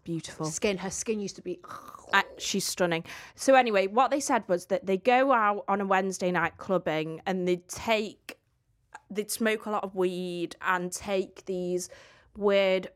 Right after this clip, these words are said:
Speaker 1: quaaludes, they're called.
Speaker 2: Never heard of that.
Speaker 1: Yeah, and they, like, make you really horny or something. And then they'd all have group sex with the girls that they'd meet in the nightclubs. They would bring back to the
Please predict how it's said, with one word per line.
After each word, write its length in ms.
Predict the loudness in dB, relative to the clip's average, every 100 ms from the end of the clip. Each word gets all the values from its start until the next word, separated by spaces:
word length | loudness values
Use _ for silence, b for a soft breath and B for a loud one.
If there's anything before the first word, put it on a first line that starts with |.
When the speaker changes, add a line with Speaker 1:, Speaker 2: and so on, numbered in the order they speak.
| -20
Speaker 1:
quaaludes, 960 | -10 -2 0 2 2 2 0 -2 -4 -6
they're 160 | -4 -4
called. 760 | -4 -2 2 0 0 -8 -20 -18
Speaker 2:
Never 220 | -16 -12
heard 200 | -12 -14
of 120 | -16
that. 160 | -16 -14 -16 -18 -6
Speaker 1:
Yeah, 440 | 2 6 6 4 2
and 120 | 2
they, 80 | 4
like, 220 | 4 4
make 180 | 0 -2
you 100 | 0
really 180 | 0 0
horny 540 | -2 0 2 2 0
or 100 | -4
something. 460 | -2 -2 2 2 2 B B B
And 160 | 0 2
then 100 | 2
they'd 160 | 0 2
all 300 | 2 4 2
have 300 | 2 -2 -2
group 440 | 0 0 -2 -8
sex 680 | -12 0 2 2 -4 -18 -4
with 240 | 0 0 -2 -4
the 100 | -4
girls 420 | 0 2 2 0
that 160 | -2 0
they'd 200 | -2 0
meet 260 | -2 -2
in 120 | -2 -2
the 60 |
nightclubs. 800 | 2 2 2 -2 -4 -4 -4 -4
They 100 | -2
would 220 | 0 0
bring 320 | 2 2 2 -4 0
back 400 | 0 -2 -12 -12
to 420 | -2 0 0 -2 -6 -16 _
the 240 | -6 -6